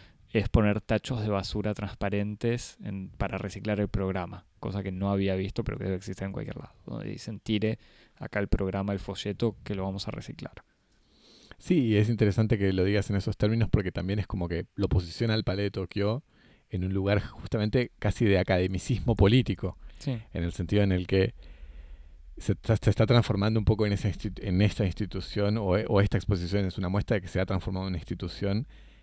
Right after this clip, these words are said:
Speaker 2: que acoge lo que son las tendencias más mainstream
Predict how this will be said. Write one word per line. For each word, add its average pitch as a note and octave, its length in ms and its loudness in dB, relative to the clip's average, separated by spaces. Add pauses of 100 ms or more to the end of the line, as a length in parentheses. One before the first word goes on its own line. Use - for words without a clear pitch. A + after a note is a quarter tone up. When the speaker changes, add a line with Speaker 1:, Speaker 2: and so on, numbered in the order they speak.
(260)
Speaker 2:
que F2+ 180 -4
acoge C3+ 680 4 (300)
lo G#2 280 2
que G2 100 -6
son B2 200 0
las C#3 100 4
tendencias A2 840 4 (340)
más F#2 340 0
mainstream A#2+ 760 6